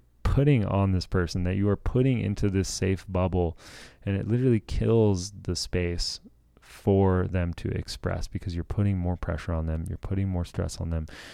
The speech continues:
you're telling them that they're broken. So the first step is seeing them as they're intelligent and they absolutely have the capacity to make it through, um, whatever is coming up for them.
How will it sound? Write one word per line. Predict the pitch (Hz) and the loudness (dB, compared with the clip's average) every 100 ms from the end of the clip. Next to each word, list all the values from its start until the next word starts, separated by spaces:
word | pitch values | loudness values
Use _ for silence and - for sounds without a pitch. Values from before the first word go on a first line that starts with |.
| - - | -14 -8
you're | 87 | -4
telling | 95 95 95 | 0 2 2
them | 90 | 2
that | 87 - | 0 0
they're | 85 | -4
broken. | - 82 80 85 80 80 - _ _ _ _ - - - | -2 -2 -2 -4 -4 -6 -12 _ _ _ _ -20 -12 0
So | 110 | 2
the | |
first | - 170 | 6 6
step | - 120 - | 6 4 4
is | 95 | 0
seeing | - 110 123 | 2 4 4
them | 107 101 | 4 2
as | 98 98 | 0 0
they're | 95 98 | 0 2
intelligent | 98 - 85 87 117 98 | 4 4 2 0 0 0
and | 95 | 2
they | 98 110 - - - - - | 2 2 0 -12 -20 -14 -4
absolutely | 104 - - 110 104 101 | -2 -2 0 2 2 2
have | 98 - 92 95 92 92 | -2 -2 -4 -2 -4 -2
the | 95 95 | 0 0
capacity | - 95 - 87 87 107 90 87 | -2 -6 -2 -2 -2 -4 -4 -6
to | - 92 85 - - - | -4 -2 -2 -4 -14 -12
make | 90 90 92 - | -4 0 0 -2
it | 87 | -8
through, | - - 90 85 85 85 - - - - | -8 -4 -2 0 -2 -4 -8 -20 -20 -10
um, | - 85 | -6 -6
whatever | - 98 92 98 98 92 | -2 0 2 0 0 0
is | 87 | -2
coming | - - 87 87 | -6 -6 -4 -4
up | 90 87 - | -4 -8 -6
for | 87 | -6
them. | 82 80 87 | -4 -6 -10